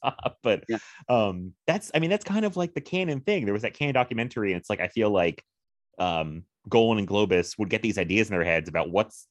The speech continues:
Speaker 1: the hot thing, and they would just make a movie about it. I think one of them got the idea that, like, "Guys, arm wrestling's the future. We have to make a movie about arm <laughs> wrestling," and pour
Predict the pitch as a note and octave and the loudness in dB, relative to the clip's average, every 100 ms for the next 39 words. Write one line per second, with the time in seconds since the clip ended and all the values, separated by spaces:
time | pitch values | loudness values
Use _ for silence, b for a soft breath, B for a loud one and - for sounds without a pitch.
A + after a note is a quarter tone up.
0 | - F#2+ A2 G#2 - G#2 G2+ E2+ E2+ F2+ | -4 -2 0 -2 0 0 2 0 -2 -2
1 | F2 F#2 F2+ F2+ A2 F#2 D2+ D2+ D2+ C#2+ | -2 -4 0 0 2 2 2 0 0 -2
2 | F2 A#2+ A#2 G#2+ G2+ F#2 G2 F#2 E2 F2+ | -2 -4 -2 -4 -2 -2 -2 -2 -2 -2
3 | E2 G#1+ D2+ - _ _ _ _ _ - | -2 -2 -4 -6 _ _ _ _ _ -2
4 | G#2 E2+ D2+ G2+ G#2+ G2 F#2+ F2 E2+ G#2+ | 2 2 2 2 2 0 -2 -6 -4 -2
5 | G2+ - D2+ F#2 G#2+ A2+ G#2 G2 F2 G2 | -2 -2 -2 0 0 0 0 0 2 2
6 | G#2 D3+ - - - A#3 - D3+ - C3 | 2 -2 -4 -10 0 0 2 -4 -2 4
7 | C#3 | 4